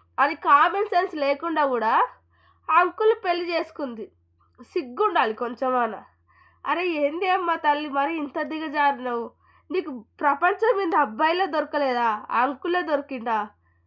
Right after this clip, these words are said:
ఆ అంకుల్ అమ్మ అంటే ఒక ఇరవై సంవత్సరాలు బతుకు-, బతుకుతాడో బతకడో కూడా తెలీదు. ఇప్పుడు తినే ఫుడ్కు, ఇప్పుడు తినే, ఉమ్, అన్నిటికీ ఎన్ని రోజులు బ్రతుకుతాడో కూడా గ్యారెంటీ లేదు. కానీ ఆ అంకుల్ పెళ్లి చేసుకున్నావు.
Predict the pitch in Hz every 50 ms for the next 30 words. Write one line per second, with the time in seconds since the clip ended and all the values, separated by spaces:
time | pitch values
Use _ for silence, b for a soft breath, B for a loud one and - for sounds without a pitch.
0 | _ _ _ _ _ - - 254 294 302 320 294 - 381 381 381 349 339 330 339
1 | 349 359 349 339 330 381 370 370 370 370 339 330 339 415 415 359 320 330 339 -
2 | 359 381 381 285 294 330 - - - 247 220 226 269 277 262 - - 330 349 359
3 | 349 370 359 339 330 311 320 - 320 320 320 330 330 349 349 349 - 285 269 269
4 | 285 302 269 262 247 285 - - b b b b b b b 262 294 240 269 302
5 | 247 - 302 302 330 339 339 - 302 294 233 233 311 285 330 320 311 254 277 294
6 | 277 - 302 294 277 302 320 320 311 302 302 294 294 277 285 294 277 B B B
7 | B B B - 285 320 330 330 370 415 403 - - - 311 302 330 349 311 -
8 | 262 277 285 330 403 403 381 359 370 302 349 339 311 294 - - 320 311 311 302
9 | 311 330 339 302 254 311 294 269 285 302 415 403 370 - 302 262 233 226 262 349
10 | - _ - 302 285 294 302 311 349 453 571 554 554 b b b b b b -
11 | 240 240 262 285 277 - - 339 349 349 - 285 269 269 262 262 254 262 247 -
12 | - 233 233 233 220 202 -